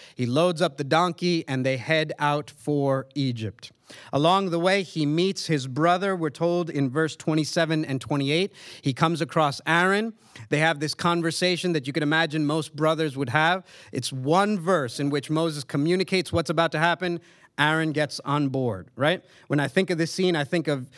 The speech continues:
Shibu and Shiju. If you know these two brothers, you probably wouldn't know they were brothers because I've never seen them talk, ever, right? And, and it's sort of like, "Hey, how are you? Good, good, all right." And that's it.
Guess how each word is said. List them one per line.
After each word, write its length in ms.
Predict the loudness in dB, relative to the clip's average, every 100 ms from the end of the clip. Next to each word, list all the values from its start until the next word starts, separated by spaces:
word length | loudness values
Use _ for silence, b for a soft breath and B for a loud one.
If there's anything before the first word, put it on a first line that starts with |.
| B
Shibu 560 | B 0 0 2 2 2
and 80 | 0
Shiju. 600 | -2 -2 0 0 -2 -6 -8
If 160 | -4
you 100 | 0
know 200 | 2 2
these 240 | 0 -2 -2
two 140 | -4
brothers, 500 | 0 2 2 -2 -4 B B B
you 100 | -2
probably 340 | 2 2 2
wouldn't 360 | 0 0 0 0
know 180 | 0
they 100 | 0
were 120 | 0 0
brothers 400 | 0 0 -2 -4
because 260 | -4 0
I've 140 | 0 0
never 400 | 2 2 0 -4
seen 300 | -2 0 0
them 140 | -2
talk, 360 | 0 -2 -2 0
ever, 360 | 2 2 -2 -2
right? 240 | 2 2 -2 B B B
And, 180 | 0 2
and 160 | 0 0
it's 120 | 0
sort 200 | 2 2
of 60 | 4
like, 220 | 2 0
"Hey, 200 | 2 2
how 100 | 4
are 80 | 2
you? 200 | 2 0
Good, 440 | 2 2 2 -2 -2
good, 340 | 0 2 -2 0
all 120 | 2
right." 180 | 2 -2 -6
And 100 | 0
that's 200 | 0 2
it. 260 | -2 -2